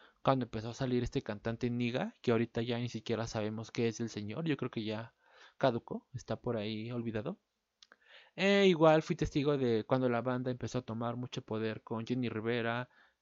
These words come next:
con Espinoza Paz, con el más reciente que recuerdo, Julián Álvarez, que igual ya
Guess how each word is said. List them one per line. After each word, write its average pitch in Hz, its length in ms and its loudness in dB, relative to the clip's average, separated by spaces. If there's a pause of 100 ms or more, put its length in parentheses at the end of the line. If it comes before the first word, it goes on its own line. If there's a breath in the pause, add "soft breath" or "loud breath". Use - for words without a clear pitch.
con 120 220 -2
Espinoza 127 500 -2
Paz, 127 460 -6 (920)
con 123 240 2
el 123 100 4
más 131 140 2
reciente 139 420 0
que 139 100 -2
recuerdo, 123 360 0
Julián 120 380 0
Álvarez, 123 440 -2
que 117 120 -4
igual 110 280 -2
ya 117 240 -4